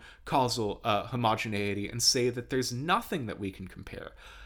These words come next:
However, we're still really, you know, genetically, uh, uh,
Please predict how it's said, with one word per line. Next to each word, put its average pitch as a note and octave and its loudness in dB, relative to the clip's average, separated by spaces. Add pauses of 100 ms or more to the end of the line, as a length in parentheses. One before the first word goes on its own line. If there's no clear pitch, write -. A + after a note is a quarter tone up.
(100)
However, C4+ 0
we're G#3 -4
still D#4 4
really, G#3 -2 (180)
you E3+ 0
know, D#3 0
genetically, D#3+ 0 (260)
uh, C#3+ 2 (180)
uh, C#3+ 2